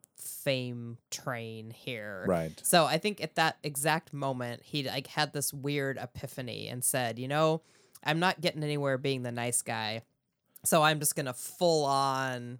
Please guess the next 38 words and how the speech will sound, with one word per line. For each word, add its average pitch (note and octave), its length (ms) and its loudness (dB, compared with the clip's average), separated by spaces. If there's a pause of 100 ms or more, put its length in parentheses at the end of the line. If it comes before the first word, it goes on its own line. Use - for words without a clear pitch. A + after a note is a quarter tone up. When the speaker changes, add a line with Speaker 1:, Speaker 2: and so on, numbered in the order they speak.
(140)
Speaker 2:
Just F#2+ 280 -12
be G2+ 140 -2
a F2+ 60 -2
jerk. F2+ 400 -4
Speaker 1:
be D3+ 140 4
a D3 60 2
jerk." C3+ 440 0
Speaker 2:
I A2 80 6
like D3 200 6
the C#3 80 6
memes C3+ 440 2
where A2 160 6
it G2 120 2
shows A2 360 4
him G#2 240 -2
reading G2+ 460 2
the F2+ 200 2
How G#2+ 300 0
to - 120 -6
Be G2+ 220 0
a F#2+ 60 2
Douche F#2 340 -2
book F2 260 -2
written F#2+ 200 2
Speaker 1:
Yeah. - 180 4
Speaker 2:
by F#2 180 2
Jesse E2+ 480 -2
Meester. F2 280 0
Speaker 1:
<laughs> E2 160 0
Exactly. - 540 -2
Speaker 2:
Is C3 60 6
it D#3+ 160 6
Meester? B3+ 520 4
Mester? E3+ 540 2 (1160)
It's C#3+ 200 -4
Speaker 1:
Yeah. C#3 100 -4
Speaker 2:
M C3+ 300 4
E C#3 160 -2